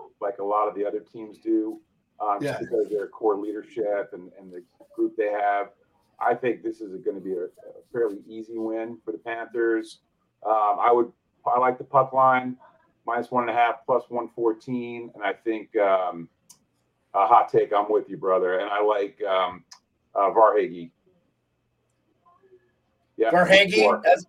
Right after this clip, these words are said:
Speaker 1: Yeah. Yeah,
Speaker 2: What are you getting for
Speaker 1: hundred percent.
Speaker 2: Carter Verhaeghe at odds?
Speaker 1: Uh, he's probably, like, plus two hundred for a goal score. Let me look, maybe one eighty. It is one fifty, so <laughs> they're liking him.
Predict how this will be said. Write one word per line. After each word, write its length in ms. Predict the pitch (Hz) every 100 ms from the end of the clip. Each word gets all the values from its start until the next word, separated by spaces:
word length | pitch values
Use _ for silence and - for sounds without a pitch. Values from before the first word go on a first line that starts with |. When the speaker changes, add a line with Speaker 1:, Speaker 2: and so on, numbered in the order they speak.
| -
Speaker 1:
Yeah. 120 | 120 - _ _ _ _ -
Yeah, 180 | 117
Speaker 2:
What 160 | 160 196
are 80 | 202
you 60 |
getting 200 | 214 202 175
for 180 | 190
Speaker 1:
hundred 320 | - 196 190 170
percent. 20 |
Speaker 2:
Carter 320 | 175 175 165
Verhaeghe 120 | 160
at 160 | 151 143
odds? 500 | 143 139 127 - - _ _ _ _ _ 143
Speaker 1:
Uh, 260 | 147 151
he's 120 | 175
probably, 260 | 165 196 170
like, 240 | 143 131 123 - -
plus 260 | 131 123
two 220 | - - 127
hundred 320 | 127 156 156
for 160 | -
a 80 | 160
goal 220 | 147 160
score. 200 | - 151 127
Let 80 | 127
me 80 |
look, 200 | 120 107
maybe 200 | 117 113
one 240 | 107 110 113
eighty. 360 | 113 123 135 123
It 160 | 117 120
is 260 | 117 117 - - - -
one 220 | 123 127
fifty, 360 | 156 156 - 92
so 420 | - 104 98 95 - - - -
<laughs> 360 | - - _ 107
they're 100 | 117
liking 300 | 131 135 104
him. 160 | 87